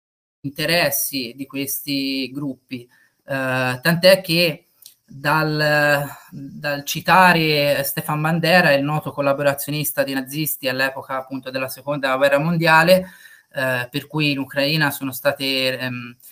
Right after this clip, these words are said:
erette numerose statue, tra l'altro, in questi anni,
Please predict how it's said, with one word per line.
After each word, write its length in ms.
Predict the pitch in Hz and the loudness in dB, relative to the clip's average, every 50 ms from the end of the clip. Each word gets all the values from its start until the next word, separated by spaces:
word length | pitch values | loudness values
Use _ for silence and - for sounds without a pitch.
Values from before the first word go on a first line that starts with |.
| - _ _ _ | -20 _ _ _
erette 1040 | - - 120 - 95 117 127 135 139 143 - - 147 135 131 127 123 123 120 117 117 117 | -18 -16 -16 -14 -10 -6 -2 -2 -2 -2 -4 -4 -4 -2 0 0 0 -2 -2 -4 -6 -6
numerose 520 | 123 127 139 135 131 139 143 135 127 135 | -4 -4 -2 -2 0 -2 -2 -2 -4 -6
statue, 600 | 127 - - - 160 151 139 127 127 - 156 156 | -6 -4 0 4 6 6 6 4 4 0 -2 -4
tra 180 | 151 - 139 131 | -4 -4 -4 -4
l'altro, 440 | 135 127 127 127 120 120 120 - 131 | 0 2 2 2 2 0 -4 -8 -12
in 80 | 131 127 | -12 -12
questi 340 | - 135 127 - - 156 147 | -10 -10 -10 -8 -4 0 2
anni, 540 | 139 139 131 127 131 143 151 170 165 165 | 2 2 2 0 -2 -2 -2 -2 -2 -6